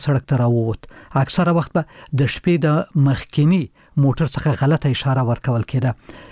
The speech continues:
دی وایي چې زه د چا طرفداري نه کوم، خو له دغه پنځه سوه اتیا موټرو سره په سړک باندې ټول یو د بل په ضد روان وو. عبدالصمد سمیم په راستولي اس ام اس کې،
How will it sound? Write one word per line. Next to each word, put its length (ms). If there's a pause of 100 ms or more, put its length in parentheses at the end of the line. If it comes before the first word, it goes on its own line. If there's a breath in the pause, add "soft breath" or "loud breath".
(300 loud breath)
دی 200
وایي 140
چې 220
زه 140
د 140
چا 160
طرفداري 460
نه 140
کوم، 180 (320 loud breath)
خو 140
له 120
دغه 160 (140)
پنځه 280
سوه 220
اتیا 300
موټرو 420
سره 200
په 120 (400 loud breath)
سړک 300
باندې 200 (100)
ټول 180 (580)
یو 100 (100)
د 100
بل 180
په 100
ضد 220
روان 300
وو. 40 (600 soft breath)
عبدالصمد 640 (200)
سمیم 420 (300)
په 320
راستولي 480
اس 140
ام 100
اس 80
کې، 160